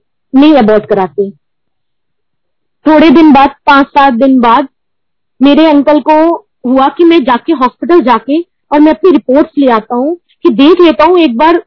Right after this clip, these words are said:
पता नहीं क्या था। उन्होंने गए, जैसे वो डॉक्टर से मिले तो अंकल को डॉक्टर ने कहा कि "आप इतने दिनों के बाद आए हो और आपको हेपेटाइटिस सी वायरस है आपके ब्लड में, तो आपको उसका ट्रीटमेंट शुरू करना पड़ेगा।"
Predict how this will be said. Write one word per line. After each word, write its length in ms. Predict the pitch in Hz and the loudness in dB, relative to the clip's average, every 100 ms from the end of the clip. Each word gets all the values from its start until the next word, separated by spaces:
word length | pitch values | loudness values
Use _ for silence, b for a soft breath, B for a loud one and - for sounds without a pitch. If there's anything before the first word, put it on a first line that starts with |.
| - | -8
पता 180 | 269 339 | -4 0
नहीं 160 | 370 | 0
क्या 260 | 370 302 320 | 0 -2 -2
था। 320 | 302 277 392 _ _ _ _ _ - | -2 -4 -6 _ _ _ _ _ -4
उन्होंने 300 | 285 285 311 | 0 2 2
गए, 420 | 233 196 233 277 - _ _ _ _ _ 196 | 0 -2 -2 -4 -8 _ _ _ _ _ -6
जैसे 340 | 277 285 392 | -4 0 0
वो 120 | 415 | 0
डॉक्टर 380 | 277 247 - 381 | 0 -4 -2 -2
से 140 | 381 | 0
मिले 400 | 349 262 240 294 349 _ _ - | 0 0 -2 -4 -6 _ _ -4
तो 160 | 349 381 - _ _ _ _ - | -2 -2 -6 _ _ _ _ -8
अंकल 340 | 277 254 339 | -6 -2 -2
को 160 | 349 359 | 0 0
डॉक्टर 280 | 262 - 320 | 0 -2 -2
ने 140 | 294 | -2
कहा 160 | 254 285 | -4 -4
कि 160 | - 370 | -4 -4
"आप 160 | 254 311 | -2 -4
इतने 220 | 311 311 330 | -4 -4 -2
दिनों 260 | 285 311 | 0 0
के 120 | 339 | 0
बाद 360 | 247 208 269 269 | 0 0 0 0
आए 180 | 233 226 | 0 0
हो 300 | 247 311 349 _ _ - | -2 -2 -4 _ _ -4
और 80 | 320 | -4
आपको 420 | 285 262 - - | -2 -2 -2 -2
हेपेटाइटिस 800 | 403 254 240 233 294 339 381 _ - | -2 0 -4 -2 -2 0 -2 _ 0
सी 120 | 330 349 - _ 185 | 2 2 -2 _ -2
वायरस 360 | 247 254 359 - _ _ _ _ 233 | 0 2 2 -2 _ _ _ _ -4
है 280 | 247 262 | 0 0
आपके 360 | 254 247 - 294 | 0 -2 -2 -2
ब्लड 280 | 220 240 220 | 0 0 0
में, 120 | 247 381 427 b _ 320 | 0 -2 -6 b _ -2
तो 60 | |
आपको 280 | 262 - 381 | -2 0 -2
उसका 160 | 339 415 | -2 -2
ट्रीटमेंट 480 | 359 302 330 415 | -2 -2 0 0
शुरू 180 | 403 311 | 0 0
करना 280 | - 226 214 | 0 -2 -2
पड़ेगा।" 460 | 190 185 175 180 | -4 -8 -8 -12